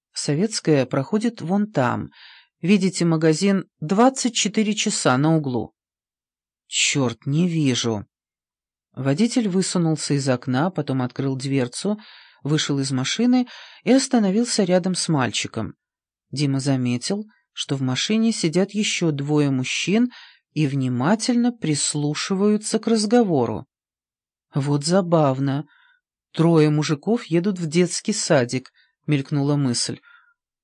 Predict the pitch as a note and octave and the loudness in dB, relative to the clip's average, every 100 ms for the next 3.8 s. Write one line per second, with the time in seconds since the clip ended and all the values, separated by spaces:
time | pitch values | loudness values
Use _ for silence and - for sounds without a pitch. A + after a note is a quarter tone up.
0 | _ _ _ F3 F3 - - - - E3+ | _ _ _ -2 -2 -8 -14 -16 -2 0
1 | - G#3 A3+ A#3+ G#3+ E3+ E3 G#3+ F#3 C#3+ | 4 4 6 6 6 4 2 4 6 6
2 | B2+ - _ - F3+ F3 G3 A3+ C4+ C4+ | 4 -4 _ 0 2 6 6 8 8 6
3 | B3+ B3+ C4+ A#3+ D#3 A#2 F2+ | 6 6 8 8 6 2 -2